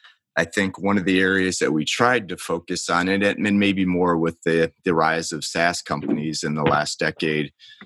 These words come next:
is looking at, you know, the cost of customer acquisition. I think, in my, my thought is that it's, it hasn't been a very accurate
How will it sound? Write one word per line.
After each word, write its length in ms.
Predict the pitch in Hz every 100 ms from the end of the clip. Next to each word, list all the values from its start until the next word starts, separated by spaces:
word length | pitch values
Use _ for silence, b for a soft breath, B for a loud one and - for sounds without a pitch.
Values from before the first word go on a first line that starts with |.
| -
is 200 | 87 82
looking 340 | 98 - 85
at, 220 | 82 82
you 80 | 87
know, 140 | 82 82
the 60 |
cost 440 | 92 90 87 - 87
of 180 | -
customer 460 | - 85 85 87 80
acquisition. 880 | 80 - 76 78 98 - 78 73 78 - B B
I 280 | 107 92 113
think, 480 | 107 - 87 90 85 - -
in 180 | - 82
my, 600 | 80 90 95 95 90 85 - -
my 460 | - - 92 95 95 -
thought 280 | 78 80
is 200 | 82 80
that 180 | - 80
it's, 380 | 82 - - - -
it 140 | -
hasn't 320 | - 95 90 82
been 100 | 85
a 60 |
very 340 | 80 87 80 -
accurate 800 | 76 80 - 78 73 73 73